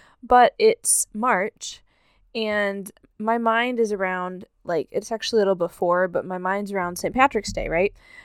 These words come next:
And I am very Scotch-Irish, also some British, also some,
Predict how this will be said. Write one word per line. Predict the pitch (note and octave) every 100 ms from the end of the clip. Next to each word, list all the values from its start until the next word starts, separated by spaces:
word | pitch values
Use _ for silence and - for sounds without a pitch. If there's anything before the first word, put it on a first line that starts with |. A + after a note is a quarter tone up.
| _ -
And | G#3+ G3 F#3 F#3 -
I | F#3 F#3+ D4+ -
am | G3 F#3+ G3 G3 G#3 - - -
very | F#3+ G3+ G#3+ A3+
Scotch-Irish, | - - F3 F3 - - D3+ D3 A2 - - - -
also | G3 - G#3 F#3+ G3 G3 _ _ _
some | - F#3+ E3+
British, | B3+ D4+ C#4 C#4 - - -
also | F#3 G#3 - F#3+ F#3+
some, | - - F#3+ F3+ F3